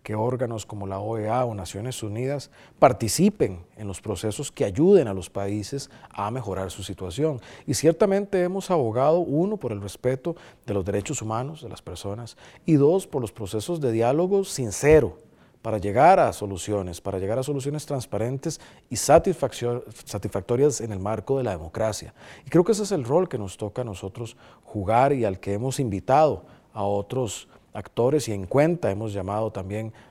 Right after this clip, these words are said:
al gobierno, en el caso de Nicaragua, a comprometerse con esa ruta, porque a la larga esa es la ruta que va a beneficiar a las personas, va a dar certeza jurídica, va a beneficiar a los propios nicaragüenses y a sus vecinos. También tenemos que entender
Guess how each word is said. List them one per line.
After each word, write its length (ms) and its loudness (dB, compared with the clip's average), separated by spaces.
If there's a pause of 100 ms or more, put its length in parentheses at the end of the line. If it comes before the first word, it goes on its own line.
al 140 -10
gobierno, 480 -4
en 80 -8
el 80 -10
caso 280 -6
de 40 -6
Nicaragua, 600 -4 (280)
a 500 -2 (120)
comprometerse 880 2
con 140 -10
esa 180 -8
ruta, 220 -4
porque 220 -6
a 20 0
la 100 -2
larga 200 -2
esa 120 -8
es 60 -6
la 80 0
ruta 360 -2 (340)
que 100 -4
va 320 2
a 20 2
beneficiar 400 -2
a 40 0
las 120 -2
personas, 460 -4
va 140 -2
a 20 0
dar 80 -2
certeza 400 -8
jurídica, 640 0 (360)
va 120 4
a 20 4
beneficiar 800 2 (320)
a 400 -8
los 160 -10
propios 480 -4
nicaragüenses 640 -2 (180)
y 60 -2
a 60 -2
sus 180 -2
vecinos. 560 -2
También 240 -6
tenemos 320 -6
que 60 -8
entender 520 -4